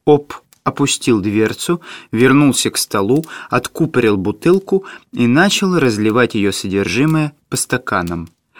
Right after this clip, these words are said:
«Вы, ребята, конечно, пьёте без льда», сказал он. «Что зря разбавлять хороший напиток? А к тому же льда-то у меня всё равно нет», он указал на дверцу в полу.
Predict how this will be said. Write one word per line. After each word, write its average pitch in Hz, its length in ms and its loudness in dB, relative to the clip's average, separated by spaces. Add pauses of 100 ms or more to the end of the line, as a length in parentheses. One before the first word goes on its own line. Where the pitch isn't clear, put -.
(1120)
«Вы, 110 640 4
ребята, 127 580 4
конечно, 120 800 2
пьёте 120 380 2
без 101 220 0
льда», 104 480 4
сказал 101 500 -2
он. 85 260 -2 (340)
«Что - 420 4
зря 117 480 4
разбавлять 110 640 2
хороший 107 420 0
напиток? - 640 -4 (640)
А - 100 -6
к - 80 -8
тому 151 260 4
же 143 200 6
льда-то 131 720 4
у 117 100 2
меня 117 240 4
всё 110 180 0
равно 110 220 2
нет», 107 320 2 (520)
он 123 140 2
указал 117 380 2
на 107 120 2
дверцу 104 400 0
в - 80 -16
полу. 98 380 -2